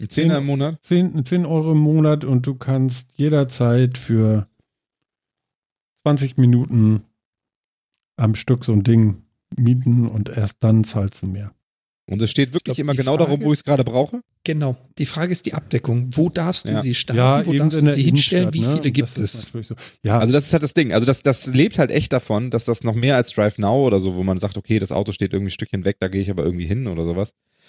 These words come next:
Speaker 1: Das, das lebt halt echt davon, dass das wirklich an den Punkten, wo ich das gerade brauche, rumsteht.
Speaker 2: Ja,
Speaker 1: Also
Speaker 2: und da willst du sie aber
Speaker 1: ich
Speaker 2: nicht überall haben, weil die nerven auch auf, auf der Iris. Das nervt,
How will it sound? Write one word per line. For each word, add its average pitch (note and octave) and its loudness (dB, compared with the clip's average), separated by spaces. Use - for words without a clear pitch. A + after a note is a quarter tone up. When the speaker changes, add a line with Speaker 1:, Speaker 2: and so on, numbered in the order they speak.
Speaker 1:
Das, - 2
das B2+ 0
lebt D3 2
halt C3 4
echt A#2+ 0
davon, A2+ 0
dass G#2 2
das - 0
wirklich A2+ -2
an G#2+ 0
den A2 2
Punkten, A2+ -6
wo A2 4
ich G2+ 0
das - -2
gerade G2 2
brauche, F2+ 0
rumsteht. F2+ -2
Speaker 2:
Ja, B2+ 2
Speaker 1:
Also - 2
Speaker 2:
und G2+ 4
da C#3 4
willst D#3 0
du D#3 0
sie C#3+ 2
aber C3 2
Speaker 1:
ich C3+ 2
Speaker 2:
nicht B2+ 2
überall A#2+ 0
haben, C3+ 0
weil A#2+ -2
die A#2 -2
nerven A#2+ 2
auch G#2 -4
auf, A2 -6
auf A2+ -8
der A2+ -4
Iris. B2 -2
Das - -8
nervt, B2+ 2